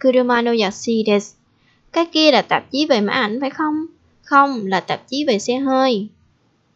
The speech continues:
Trợ từ no bên cạnh dùng để giải thích, bổ sung nghĩa cho một đồ vật thì còn có thể giải thích cho một công ty, một tổ chức nào đó. Cũng như ví dụ này chúng ta có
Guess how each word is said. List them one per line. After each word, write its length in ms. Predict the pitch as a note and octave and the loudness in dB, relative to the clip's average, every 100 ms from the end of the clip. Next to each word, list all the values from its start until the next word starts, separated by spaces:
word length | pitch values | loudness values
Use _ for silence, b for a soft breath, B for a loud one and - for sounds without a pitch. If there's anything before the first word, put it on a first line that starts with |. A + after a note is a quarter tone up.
| _ _ _ _ _ _ _ _ | _ _ _ _ _ _ _ _
Trợ 180 | - G#3+ | 2 2
từ 200 | G#3+ A3+ | 4 4
no 340 | A3+ B3 C4 | 6 6 8
bên 240 | B3+ C4+ C4 | 8 4 4
cạnh 240 | G3+ G3 | 0 0
dùng 240 | A#3 A3+ G#3+ | 0 2 2
để 100 | G#3+ | 0
giải 200 | A3+ - | -2 -2
thích, 200 | F4 F4 _ - | -2 -4 _ -6
bổ 160 | F#3+ | -4
sung 260 | A#3+ D4+ C#4+ | -2 -2 -2
nghĩa 200 | A3+ - C4 | -4 -4 -4
cho 80 | |
một 200 | C#4+ G#3 | -4 -4
đồ 180 | G#3+ G3 | 0 0
vật 220 | F#3+ G3 - b - | 4 2 2 b -4
thì 100 | A3 | -4
còn 260 | G#3+ F#3 | -2 -4
có 120 | F3+ | -4
thể 160 | C#4 G3 | -4 -4
giải 180 | G#3+ A3+ | -4 -4
thích 160 | D#4 D4+ | -6 -4
cho 60 | C#4 | -6
một 180 | G3+ - | -6 -6
công 200 | C4+ C4 | -6 -2
ty, 240 | C#4 C#4 | 2 2
một 160 | B3 F3+ | 0 -6
tổ 140 | F3 G#3 | -8 -8
chức 180 | B3 E4 | -6 -8
nào 180 | A#3 F3 | -6 -4
đó. 300 | F#3+ A3 C#4+ b b | 0 0 0 b b
Cũng 160 | - A#3+ | -10 -4
như 200 | C4+ B3 | 0 0
ví 140 | C#4 | 0
dụ 160 | C4 G3 | -2 -2
này 180 | G3 F#3 | -2 -4
chúng 220 | A#3 C4+ | -6 -6
ta 140 | A3+ | -6
có 320 | G#3 G#3+ A3+ | -4 -2 -2